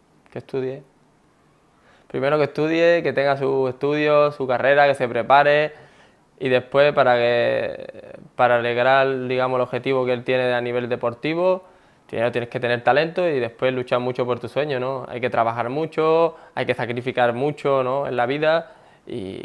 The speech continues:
y ser muy insistente, ¿no? Porque mucha gente, si con quince, dieciséis no le va bien, tira la toalla, con diecisiete igual.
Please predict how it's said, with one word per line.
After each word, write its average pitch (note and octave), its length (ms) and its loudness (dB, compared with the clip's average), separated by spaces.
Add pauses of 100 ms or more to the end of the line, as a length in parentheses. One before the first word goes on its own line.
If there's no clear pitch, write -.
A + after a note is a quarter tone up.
y B2 60 -14
ser C3 160 -6
muy C#3 80 -4
insistente, C3+ 500 -6
¿no? C3 300 -8
Porque A#2 440 -6
mucha B2 240 -8
gente, C3 680 0 (180)
si B2 220 -8
con A#2+ 180 -6
quince, C#3+ 240 -6
dieciséis C3+ 300 -2
no C3+ 80 -2
le B2+ 80 0
va B2+ 100 4
bien, B2+ 160 -2
tira B2+ 160 -2
la A#2+ 100 4
toalla, D#3 360 2
con C#3 100 -2
diecisiete B2+ 400 -6
igual. C3 260 -2